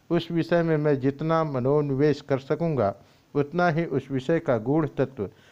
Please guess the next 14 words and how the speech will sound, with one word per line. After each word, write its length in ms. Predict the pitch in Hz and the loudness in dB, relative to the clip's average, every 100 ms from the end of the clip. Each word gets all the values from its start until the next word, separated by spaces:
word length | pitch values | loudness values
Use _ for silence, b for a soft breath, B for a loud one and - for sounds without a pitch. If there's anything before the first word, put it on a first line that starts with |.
| b - | b 0
तुम 180 | 160 147 | 0 4
लोगों 220 | 143 156 | 2 2
के 160 | 143 127 | 0 0
निकट 360 | 117 143 131 - | 0 -2 -4 -4
प्रकट 300 | 113 143 - | -2 -2 -2
कर 120 | 117 | -6
सकूँगा। 520 | - 107 107 98 95 - _ b b b b b b - | -4 -4 -4 -2 -2 -4 _ b b b b b b 0
तुम 180 | 185 185 | 4 6
लोग 140 | 180 | 4
मेरी 240 | 170 165 156 | 4 4 4
बात 220 | 156 156 | 6 4
सुन 240 | - 151 151 | 2 -2 2
रहे 200 | 147 151 | 2 4
हो 280 | 151 156 | 2 0